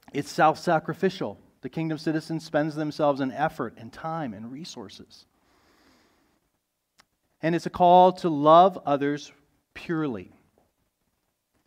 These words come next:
meaning that we take the transactional nature out of it. Meaning, I would love to have somebody invite me over to dinner, so I'm gonna invite them over to dinner. But then I'm kinda sitting back for a month going, "They didn't invite me back over."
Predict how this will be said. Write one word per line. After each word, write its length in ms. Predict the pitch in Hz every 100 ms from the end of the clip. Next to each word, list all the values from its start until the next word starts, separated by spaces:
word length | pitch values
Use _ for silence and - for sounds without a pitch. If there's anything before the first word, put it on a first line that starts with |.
| _ -
meaning 260 | 156 156 151
that 100 | 143
we 120 | 143
take 240 | 160 151
the 80 | 139
transactional 800 | - 147 135 131 131 - 151 135
nature 300 | 127 120 120
out 220 | 98 107
of 80 | 95
it. 120 | 95 - _ _ _ _ _ _ _ _ _ _ _ _ _ - _ -
Meaning, 480 | 143 175 143 175 - _ _ _ _ _ -
I 100 | 151
would 140 | 156
love 220 | 143 156 156
to 80 |
have 160 | 151 151
somebody 300 | 165 156 147
invite 240 | 135 143
me 120 | 143 139
over 140 | 135
to 80 | 123
dinner, 380 | 139 131 139 160
so 140 | -
I'm 60 | 107
gonna 120 | 110
invite 240 | 110 117
them 80 | 120
over 140 | 117 113
to 100 | 113
dinner. 220 | 135 113
But 100 | 113
then 140 | 139
I'm 120 | 170
kinda 220 | 190 220 196
sitting 300 | - 156 147
back 300 | 156 147 -
for 160 | -
a 40 | 120
month 260 | 113 107
going, 340 | 120 113 104 98 _ _ _ _ _ _
"They 100 | 139
didn't 100 | 180
invite 200 | 170 160
me 140 | 156
back 280 | 175 120 110
over." 340 | 110 98 104